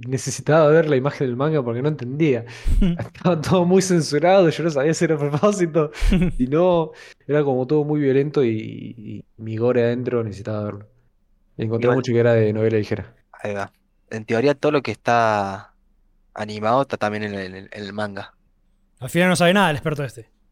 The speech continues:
Speaker 3: Medio pelo el experto.
Speaker 2: Medio pelo el
Speaker 1: No,
Speaker 2: experto.
Speaker 1: no. Vos le preguntás algo de, de One Piece y el chabón te va a hacer todo el detalle, boludo. <laughs>
Speaker 3: One Piece.
Speaker 2: One Piece. Siguiendo. Ahora sí, vamos con el top diez oficial. Puesto número diez.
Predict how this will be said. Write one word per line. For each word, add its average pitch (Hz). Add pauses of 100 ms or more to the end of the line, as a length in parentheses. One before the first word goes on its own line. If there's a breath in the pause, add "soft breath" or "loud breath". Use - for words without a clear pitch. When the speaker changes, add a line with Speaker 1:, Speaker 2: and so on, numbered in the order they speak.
(320)
Speaker 3:
Medio 107
pelo 110
el 95
experto. 98
Speaker 2:
Medio 156
pelo 156
el 131
Speaker 1:
No, 127
Speaker 2:
experto. 107
Speaker 1:
no. 113 (580)
Vos 110
le 104
preguntás 107
algo 107
de, 98
de 98
One 98
Piece 113
y 101
el -
chabón 92
te 95
va 98
a -
hacer 104
todo 104
el 101
detalle, 113
boludo. 110
<laughs> - (2500 loud breath)
Speaker 3:
One 190 (100)
Piece. - (100)
Speaker 2:
One 269
Piece. 151
Siguiendo. 302 (160)
Ahora 185
sí, 165
vamos 165
con 165
el 160
top 165
diez 180
oficial. 170
Puesto 311
número 311
diez. -